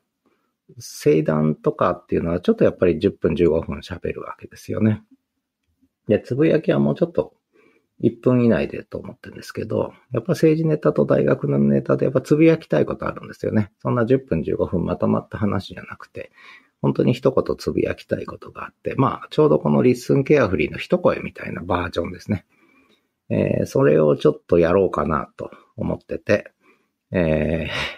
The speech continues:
ちょっと大学ネタと政治ネタでつぶやきをやろうかなと思って、つぶやき野郎になろうかなっていうことで、最後、つぶやき野郎の話って書いてあるんですが、これ実は一回、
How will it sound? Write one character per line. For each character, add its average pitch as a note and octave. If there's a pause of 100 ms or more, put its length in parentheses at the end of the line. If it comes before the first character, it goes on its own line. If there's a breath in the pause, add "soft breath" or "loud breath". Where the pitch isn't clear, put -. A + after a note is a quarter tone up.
(140)
ち -
ょ -
っ -
と F#2+
大 F2+
学 G2
ネ F2+
タ -
と -
政 F2+
治 F2
ネ E2
タ D#2+
で - (220 loud breath)
つ -
ぶ F#2
や F2+
き F#2+
を F2
や E2+
ろ F#2
う -
か D2+
な F2
と -
思 -
っ -
て、 -
つ G#2
ぶ G2+
や G#2
き G2+
野 F#2+
郎 F#2+
に C#2+
な D2+
ろ D#2+
う D2
か -
な -
っ -
て -
い -
う -
こ -
と A#2+
で、 G2+ (400 soft breath)
最 E2+
後、 -
つ -
ぶ D#2+
や D#2
き E2+
野 D#2+
郎 -
の -
話 -
っ -
て -
書 -
い -
て -
あ -
る -
ん -
で -
す -
が、 F#2+
こ D3
れ C#3+
実 C3+
は G2
一 F#2
回、 A2